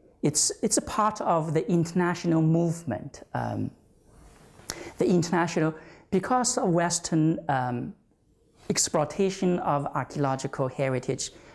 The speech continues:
I think starting from, uh, Egypt, Egypt, Middle East, and China in East Asia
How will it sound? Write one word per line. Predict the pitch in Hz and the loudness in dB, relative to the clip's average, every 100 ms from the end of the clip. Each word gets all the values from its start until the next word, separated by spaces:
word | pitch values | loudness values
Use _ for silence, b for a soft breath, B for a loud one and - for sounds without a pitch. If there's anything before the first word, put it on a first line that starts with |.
| B | B
I | |
think | 233 277 | 2 2
starting | - - 196 202 | 2 2 0 0
from, | 196 170 151 147 | 0 0 2 0
uh, | 131 | 0
Egypt, | 190 196 - - - - _ _ _ - | 2 2 0 -6 -12 -20 _ _ _ 0
Egypt, | 156 151 - - - | 2 2 -4 -8 0
Middle | 143 147 | 2 4
East, | 143 143 - - - B B B B | 4 2 -2 -8 -14 B B B B
and | 160 156 151 | 2 2 2
China | - 196 208 208 - | 0 2 2 2 2
in | 185 | 2
East | 180 165 - | 2 0 0
Asia | 185 165 165 151 | 0 0 2 0